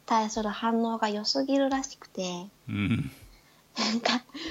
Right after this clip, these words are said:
Speaker 1: すごいいいお客さんだよって言われたりとか、楽しそうだねとか。
Speaker 2: うん。
Speaker 1: 今の姫、ゲームのキャラの声、千春の声って、どっちってこう、
Speaker 2: う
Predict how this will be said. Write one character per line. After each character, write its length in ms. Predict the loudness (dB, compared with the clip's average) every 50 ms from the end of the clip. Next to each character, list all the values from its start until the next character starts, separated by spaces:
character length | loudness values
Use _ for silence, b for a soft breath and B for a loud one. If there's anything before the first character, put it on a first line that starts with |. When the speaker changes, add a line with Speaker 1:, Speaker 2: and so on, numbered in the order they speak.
| -8 B 0
Speaker 1:
す 80 | 4
ご 140 | 6 6 6 4
い 80 | 4 4
い 140 | 4 4 4
い 60 | 4
お 80 | 2 -2
客 280 | -6 -8 -10 -10 -4
さ 160 | 0 0 0 2
ん 80 | 2
だ 100 | 0 0
よ 80 | 0 -2
っ 40 | -4
て 280 | -6 -8 -10 -10 -10 -10 _ _ _ _ _ -8 -4
言 100 | -2 0
わ 120 | 0 0
れ 120 | 0 -2
た 140 | -2 -2 -2
り 140 | -2 -2 -4
と 100 | -6 -6
か、 180 | -4 -4 -4 0
楽 260 | 0 2 2 2 0 0
し 100 | -2 0
そ 200 | 0 0 2 2
う 20 |
だ 120 | 0 0
ね 200 | 0 0 -2 -2
と 120 | -4 -6 -8
か。 320 | -6 -4 -2 -2 -2 -4 -8 _ -4
Speaker 2:
う 40 |
ん。 500 | -4 -2 -2 -2 -4 -6 -8 -10 -12 -16 -18 -10 _ 2
Speaker 1:
今 260 | 4 4 6 4 4
の 140 | 2 0 0
姫、 500 | -2 -4 -4 -2 -2 0 0 -2 -2 -2 0
ゲ 200 | 2 4 4 6
ー 40 | 4
ム 140 | 4 4
の 160 | 4 2 0 -2
キ 180 | -2 -2 0
ャ 80 | 2 2
ラ 100 | 2 2
の 140 | 0 -2 -4
声、 400 | -4 -2 -2 0 0 0 -2 -2
千 140 | -4 -6 -4
春 300 | -2 0 2 4 4 4
の 100 | 4 4
声 300 | 2 2 2 2 2 0
っ 40 | -2 -6 _ -8 -4
て、 220 | -4 -4 -4 -4 -8 _ -20 -20 B B B B B -4 2
ど 120 | 2 2
っ 40 | 2
ち 220 | 2 0 -2 -2
っ 40 | -2
て 280 | -2 -6 -8 -6 -6 -6
こ 360 | -2 -2 -2 -2 -2 -4 -6 -10 -12 -8
う、 20 |
Speaker 2:
う 40 | -6